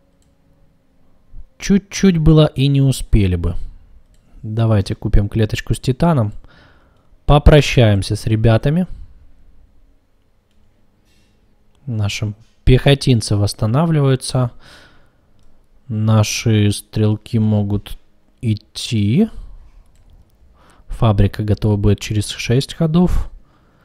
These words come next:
Через два хода. Хорошо.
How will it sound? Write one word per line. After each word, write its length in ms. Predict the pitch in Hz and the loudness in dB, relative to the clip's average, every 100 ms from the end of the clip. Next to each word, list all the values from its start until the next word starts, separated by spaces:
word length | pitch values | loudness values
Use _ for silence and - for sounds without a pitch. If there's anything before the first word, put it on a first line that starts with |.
| _ _ - | _ _ -18
Через 340 | - 98 95 | -8 -4 -4
два 320 | 101 95 92 | -2 -2 -2
хода. 500 | - 131 131 151 170 - - - - - - | -2 -4 0 0 0 -4 -16 -18 -20 -20 -8
Хорошо. 580 | 117 127 - 101 92 | -6 -6 -6 -6 -6